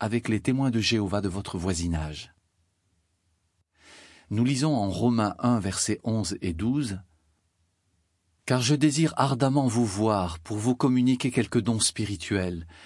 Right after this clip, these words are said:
afin que vous soyez affermis, ou plutôt pour qu'il y ait un échange d'encouragement parmi vous, chacun étant encouragé grâce à la foi de l'autre, la vôtre comme la mienne. »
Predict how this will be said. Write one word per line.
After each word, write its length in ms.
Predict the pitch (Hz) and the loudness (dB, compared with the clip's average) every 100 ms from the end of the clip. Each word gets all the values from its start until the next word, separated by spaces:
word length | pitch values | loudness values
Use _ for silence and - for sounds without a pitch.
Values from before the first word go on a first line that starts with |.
| - - | -20 -4
afin 260 | 107 143 | 0 2
que 140 | 127 113 | 0 0
vous 100 | 113 | 0
soyez 420 | - 127 110 95 | 2 2 2 2
affermis, 720 | 85 - 85 85 82 80 - _ - - - | 0 -2 -4 -2 -2 -4 -14 _ -20 -20 -6
ou 80 | 123 | -6
plutôt 440 | 113 131 156 151 - - - _ | 0 0 2 0 -2 -18 -20 _
pour 220 | - 127 | -4 -4
qu'il 200 | - 143 | -2 -2
y 120 | 139 | 0
ait 160 | 165 165 | 0 2
un 140 | 123 | 2
échange 400 | 131 143 170 147 | 4 2 2 2
d'encouragement 680 | 107 147 151 135 123 120 107 | 2 0 0 2 2 2 0
parmi 340 | 98 92 92 85 | 0 -2 0 -2
vous, 220 | 85 78 - _ _ _ _ - | -4 -8 -12 _ _ _ _ -6
chacun 580 | - 135 123 117 92 90 | -2 0 -2 -2 -2 -4
étant 280 | 101 104 101 | -4 -4 0
encouragé 640 | 117 - 110 110 98 95 | -2 -2 -2 0 0 -2
grâce 300 | 85 123 - | -2 -2 -2
à 40 | 110 | -2
la 80 | |
foi 200 | 104 - | -2 -2
de 100 | 85 | -2
l'autre, 500 | 85 90 120 - - - _ _ _ - | -2 -2 -4 -8 -14 -18 _ _ _ -8
la 120 | 76 | -6
vôtre 540 | 76 85 - - - | -4 -4 -6 -12 -12
comme 160 | - 95 | -6 -2
la 140 | 95 | -2
mienne. » 480 | 107 95 73 71 85 | -2 -2 -4 -8 -16